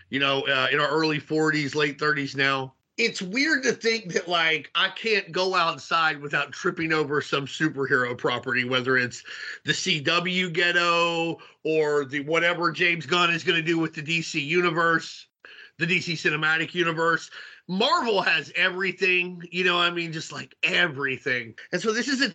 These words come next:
time when I think most of us were a year, maybe two, into starting to collect comics, getting really big into superheroes. And I don't think anything could have been bigger than the X-Men cartoon at that time.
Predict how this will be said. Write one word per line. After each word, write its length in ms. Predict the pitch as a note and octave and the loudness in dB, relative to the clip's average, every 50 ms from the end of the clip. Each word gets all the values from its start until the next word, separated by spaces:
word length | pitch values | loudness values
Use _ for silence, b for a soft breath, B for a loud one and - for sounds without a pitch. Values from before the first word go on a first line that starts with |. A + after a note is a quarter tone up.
| - _ G#3 | -4 _ -2
time 280 | G3+ G3 G3 G#3 A3 | -2 0 0 0 0
when 100 | A3 G3+ | 0 0
I 60 | F#3+ F#3 | 0 0
think 180 | F#3+ G3+ F#3 | -2 -4 -2
most 320 | F3 F3 F#3 F#3+ F3+ - G3+ | 0 0 0 0 0 -2 0
of 80 | F#3+ | 0
us 160 | F#3+ F#3+ - | 0 -2 -2
were 200 | F3 F3+ F3 E3 | -2 0 2 2
a 40 | D#3+ | 0
year, 400 | D#3 C#3+ C#3+ D#3+ E3 F3 F3+ F3+ | 0 -2 -4 -2 0 2 2 2
maybe 260 | F3 E3 E3 D#3+ E3 | 2 2 0 0 -2
two, 260 | D3+ - E3+ D#3+ D#3+ E3 | -6 -2 0 2 2 2
into 140 | D#3 D3+ | 0 -2
starting 400 | C#3+ - - D3+ D#3 D3+ D3+ D3+ | -4 -2 0 0 0 2 0 -4
to 60 | B2+ D3 | -4 -2
collect 240 | D3+ D3+ D3+ D3 | 0 0 0 0
comics, 420 | - - D3 D3 D3+ E3 D#3+ C#3+ - | -2 0 0 2 2 0 -4 -6 -4
getting 380 | - D#3+ D3+ D3+ D3 C#3 C3+ | -4 -2 -2 -2 -2 -4 -2
really 240 | C3+ D3+ D#3 D3+ D3 | 0 2 2 2 2
big 220 | C#3 C#3+ D3 C#3 C#3+ | 2 0 0 0 0
into 100 | C#3+ C3+ | -2 -2
superheroes. 800 | - - - C#3 C3 C#3+ C#3 D3 C#3+ C#3+ D3 D3+ D#3 D#3 - - - | -4 -4 -6 -4 -2 0 0 2 2 2 2 0 -2 -4 -6 -6 -2
And 240 | E3+ F3+ F#3 F3+ F3 | -2 -2 -2 -2 -2
I 140 | E3+ F3+ G3+ | 0 0 2
don't 220 | G#3+ A3 G#3 F#3+ F#3+ | 2 0 0 0 -2
think 160 | G3 F#3+ F#3 | -2 -2 -2
anything 400 | F3+ F#3+ G#3 G3+ F#3 F#3+ F#3+ E3+ | -4 -4 -4 -4 -4 -4 -4 -4
could 160 | D#3+ G#3 F#3+ | -2 -2 -2
have 100 | F3+ E3+ | 0 0
been 160 | D#3 E3+ D#3+ C#3+ | -2 -2 -4 -2
bigger 300 | D3+ D#3 D3+ E3 D#3+ D3+ | -4 -4 -2 -4 -4 -4
than 140 | D3 D3+ | -6 -8
the 160 | C#3+ C#3 C#3+ D3 | -4 0 0 0
X-Men 560 | C#3+ - - - - _ - D3+ D3 C#3+ C3 | 0 -2 -8 -18 -20 _ -6 -6 -4 -4 0
cartoon 420 | C3 C#3+ C#3+ C#3 - D#3+ D3+ C#3+ | 2 2 2 2 0 -2 -2 -2
at 80 | D3 C3+ | 0 0
that 240 | D3 D3 C#3 C3 C3+ | 2 2 2 0 0
time. 460 | - E3 F3+ F#3+ F#3+ F3+ D#3+ D3+ | 0 2 2 4 4 2 0 -2